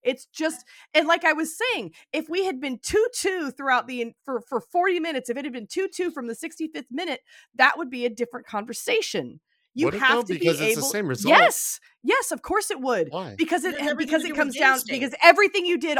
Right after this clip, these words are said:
Speaker 1: all the way up until the ninety-first minute mattered up until you let that last goal in.
Speaker 2: But it's the
Speaker 1: Then
Speaker 2: same
Speaker 1: it
Speaker 2: result.
Speaker 1: doesn't matter.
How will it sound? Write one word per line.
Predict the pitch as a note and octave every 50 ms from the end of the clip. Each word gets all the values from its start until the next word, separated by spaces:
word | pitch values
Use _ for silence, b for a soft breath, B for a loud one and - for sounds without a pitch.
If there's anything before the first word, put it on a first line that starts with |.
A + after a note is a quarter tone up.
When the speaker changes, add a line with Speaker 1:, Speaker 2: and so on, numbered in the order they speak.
| -
Speaker 1:
all | A3+ C4+ D4 D4+
the | F4 E4+
way | D#4 D#4+ D4+
up | D4 D4 C#4+
until | B3 G3+ - C4
the | A3+ A3+
ninety-first | A3+ A3+ A#3 C4 D4+ D4+ D4 - - C#4 B3 - - A#3
minute | C4+ C4 G3+ E3 - _ b b b b
mattered | G3+ G#3+ A3+ B3 D4 F4 F4+ C4 A#3 G3+ G3+ G#3 - -
up | - D4+ - -
until | D#4 C#4+ A#3 - - F4 D#4+
you | B3+ A#3 C#4+ B3+
let | A3 B3 C4+ D4+ - -
that | B3 A3+ G3
last | A3+ A#3 A3+ A3+ -
goal | A3+ A3+ A3+ A3 -
in. | A3 A3+ F3+ D3 A2 -
Speaker 2:
But | - D3
it's | C3+ -
the | - -
Speaker 1:
Then | - C#4 D#4 E4
Speaker 2:
same |
Speaker 1:
it | E4+ E4+
Speaker 2:
result. | - -
Speaker 1:
doesn't | C4+ C4+ - C#4 A#3 A3
matter. | A#3 A#3+ B3+ B3+ F3+ B2 - -